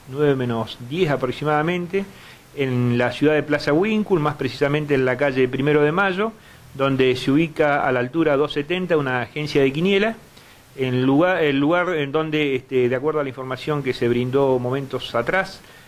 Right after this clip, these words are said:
eh, se encontraba la empleada cuando ingresa una persona sexo masculino, el cual se cubría aparentemente el rostro con, con una capucha y anteojos bastante grandes, el que, este, sin mediar demasiadas palabras, la amenaza con un arma de fuego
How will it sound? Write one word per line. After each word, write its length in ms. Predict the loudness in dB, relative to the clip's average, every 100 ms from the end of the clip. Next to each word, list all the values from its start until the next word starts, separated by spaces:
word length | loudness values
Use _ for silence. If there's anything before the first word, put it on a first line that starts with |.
| -20 -14
eh, 140 | -10
se 120 | -6
encontraba 440 | -2 0 2 2 2
la 180 | 2
empleada 760 | 0 -2 0 2 2 2 0 -2
cuando 600 | -4 -6 -2 0 2 0
ingresa 380 | -2 -4 -4 -2
una 160 | -2
persona 880 | -2 -4 -4 -2 -2 -2 -4 -6 -8 -10
sexo 300 | -4 -4 0
masculino, 560 | -2 0 0 0 2 2
el 140 | 0
cual 180 | 0 0
se 180 | -2 -2
cubría 580 | 2 2 4 4 2 0
aparentemente 1000 | -4 -6 -6 -4 -4 0 4 4 2 0
el 80 |
rostro 320 | 0 0 0 2
con, 480 | 2 0 -2 -6 -8 -16 -20 -20 -12
con 100 | -4
una 140 | 0
capucha 640 | 0 0 2 2 2 2 2
y 160 | 2
anteojos 580 | 2 0 -2 0 0 -2 -6
bastante 400 | -8 -4 -2 0
grandes, 480 | 0 0 -2 -6 -10 -20 -20 -20 -20 -6
el 320 | -4 -2 -2
que, 800 | 0 2 2 2 0 -2 -4 -8
este, 280 | -8 -8 -6
sin 200 | -2 0
mediar 420 | 2 2 2 0
demasiadas 600 | -2 -4 -4 0 0 0
palabras, 640 | 0 0 0 0 -2 -6
la 320 | -6 0 0
amenaza 360 | 0 -4 -2 -2
con 140 | -2
un 140 | 0 0
arma 240 | 0 0
de 100 | -2
fuego 440 | -2 -2 -2 -4